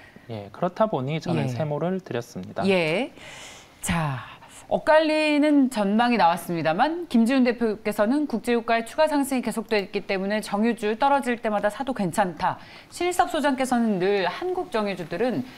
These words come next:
Speaker 2: 해외 주식에 비해서 할인된 측면에 대해서 강조를 해주셨던 바 있어서, 네, 그런 의미로 X에 투자 의견을 준 것으로, 네, 정하고 다시 한번 여러분들께 자신만의 의견 잘 세우시길 바란다는 당부의 말씀 드립니다.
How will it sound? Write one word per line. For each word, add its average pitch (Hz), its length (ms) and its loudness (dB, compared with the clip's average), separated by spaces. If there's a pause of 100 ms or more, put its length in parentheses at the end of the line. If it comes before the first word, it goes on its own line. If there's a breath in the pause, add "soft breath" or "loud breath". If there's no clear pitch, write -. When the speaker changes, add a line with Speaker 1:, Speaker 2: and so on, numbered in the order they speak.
(140 loud breath)
Speaker 2:
해외 320 200 -2
주식에 262 340 -2
비해서 214 240 0
할인된 311 560 -2
측면에 220 440 0
대해서 170 200 -4
강조를 175 420 -4
해주셨던 160 520 -4
바 147 80 -2
있어서, 143 560 -4 (340 loud breath)
네, 143 100 -6
그런 226 300 2
의미로 170 400 0
X에 165 1000 -2
투자 185 340 2
의견을 147 460 -4
준 151 260 -6
것으로, 147 460 -4 (320 loud breath)
네, 147 140 -6
정하고 190 640 -2 (100)
다시 180 240 -4
한번 185 340 0
여러분들께 151 720 -4 (240 loud breath)
자신만의 180 540 -2
의견 175 520 -2
잘 160 300 -8
세우시길 156 560 -6 (140)
바란다는 156 440 -2
당부의 190 320 0
말씀 156 320 -2
드립니다. 127 460 -4